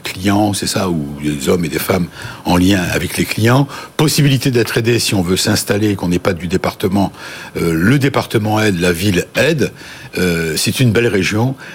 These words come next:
L'op-, l'opportunité de découvrir et de développer. Euh, là aussi, il y a des, d'autres plus que vous voulez mettre en avant ?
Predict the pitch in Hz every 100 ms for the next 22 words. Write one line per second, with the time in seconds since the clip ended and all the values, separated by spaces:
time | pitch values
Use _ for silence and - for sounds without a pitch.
0 | - 98 104 110 113 98 90 - 98 104
1 | 82 90 - 95 110 101 92 90 95 -
2 | 131 143 - - - 139 101 98 92 95
3 | 92 90 80 76 58 67 110 120 - 143
4 | 156 113 107 104 107 - - 127 131 135
5 | 135 - 143 - 123 113 123 113 110 -
6 | 113 107